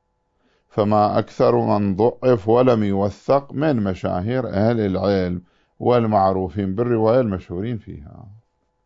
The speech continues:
مناقشة واضحة أو لا؟ لاحظ معي المناقشة. نحن نستظهر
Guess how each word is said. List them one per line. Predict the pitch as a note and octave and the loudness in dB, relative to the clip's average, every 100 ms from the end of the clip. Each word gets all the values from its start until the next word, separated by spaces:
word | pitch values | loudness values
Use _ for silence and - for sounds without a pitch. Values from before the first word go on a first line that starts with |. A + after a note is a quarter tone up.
| _ _ _ _ _ _ _ _ _ _ _ _ _ _ _ _ _ _ _ _ - | _ _ _ _ _ _ _ _ _ _ _ _ _ _ _ _ _ _ _ _ -14
مناقشة | E2+ F2+ F#2+ A2 G2+ | -6 -4 -4 -4 -2
واضحة | G2+ G#2 A#2 A2 A2+ | 0 0 -2 -2 -2
أو | G2+ | -2
لا؟ | G#2 G2 F#2+ _ _ _ _ _ _ _ _ _ _ _ _ _ | -4 -8 -12 _ _ _ _ _ _ _ _ _ _ _ _ _
لاحظ | - F#2+ G2+ A#2 | -4 -2 0 0
معي | G#2+ G2+ G#2+ | 0 0 0
المناقشة. | G#2 G#2 G#2 G2+ G#2 F#2+ G2+ - _ _ _ _ - | -2 0 0 -2 -8 -8 -12 -12 _ _ _ _ -4
نحن | B2 E3+ F#3+ F3 D#3 D3+ | 0 2 2 2 4 4
نستظهر | D#3 D3 - D3+ B2 A#2+ A#2 A2+ A2 | 4 2 2 2 4 4 4 4 2